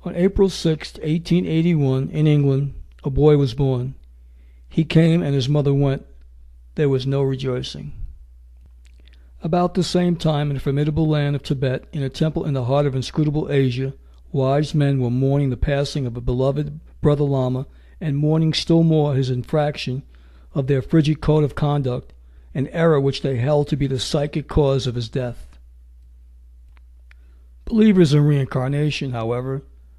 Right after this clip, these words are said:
they confidently expected his return before the passing of many years. Though the two events took place on opposite sides of the world,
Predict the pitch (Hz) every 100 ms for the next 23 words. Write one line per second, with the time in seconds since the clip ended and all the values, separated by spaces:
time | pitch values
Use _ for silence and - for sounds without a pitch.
0 | - 147 147 180 165 170 156 147 127 -
1 | - 156 151 139 139 123 - 139 123 120
2 | - - - 135 143 127 123 135 135 -
3 | 127 113 117 123 123 113 113 117 - -
4 | - - - - - - - - - -
5 | - - - - - - - 156 147 175
6 | 190 190 190 180 156 151 143 - 151 -
7 | - 143 147 151 - 127 139 - 151 -
8 | 147 143 139 139 143 131 120 120